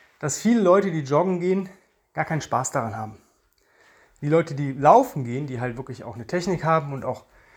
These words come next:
sich darum kümmern, wie ihr Laufstil ist, Zusatzübungen machen, Krafttraining, ähm, und solche Geschichten, die machen das gerne. Aber die meisten Leute, die sagen, „Ich muss ja joggen oder ich will laufen, weil ich muss meine kardiovaskuläre Aktivität hochtreiben, ich muss Cardio-Training machen“,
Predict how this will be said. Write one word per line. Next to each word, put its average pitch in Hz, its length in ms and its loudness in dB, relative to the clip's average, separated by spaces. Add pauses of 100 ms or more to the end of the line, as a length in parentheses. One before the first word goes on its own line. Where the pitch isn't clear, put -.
(300)
sich 139 140 -10
darum 143 240 2
kümmern, 185 400 2
wie 175 60 2
ihr 170 100 4
Laufstil 160 540 2
ist, - 480 -8
Zusatzübungen 151 680 -4
machen, 143 360 -2
Krafttraining, 139 720 -2
ähm, 127 440 -4 (320)
und 143 120 -8
solche 143 200 -8
Geschichten, 151 420 -10 (360)
die 151 60 -2
machen 175 240 2
das 139 160 -2
gerne. 143 320 2
Aber 117 80 -6
die 131 60 -2
meisten 202 340 0
Leute, 202 260 0
die 156 120 -8
sagen, 156 240 -2
„Ich - 80 -16 (260)
muss 180 200 -6
ja 151 100 -4
joggen 160 320 -2
oder 143 200 -2
ich - 160 -12
will 143 140 2
laufen, 175 520 0
weil 120 300 -6 (560)
ich - 80 -20
muss 147 120 -6
meine 143 260 2
kardiovaskuläre 143 920 -2 (360)
Aktivität 151 640 -4
hochtreiben, 185 520 2
ich - 80 -10
muss 139 200 -8
Cardio-Training 180 760 -2
machen“, 170 300 -4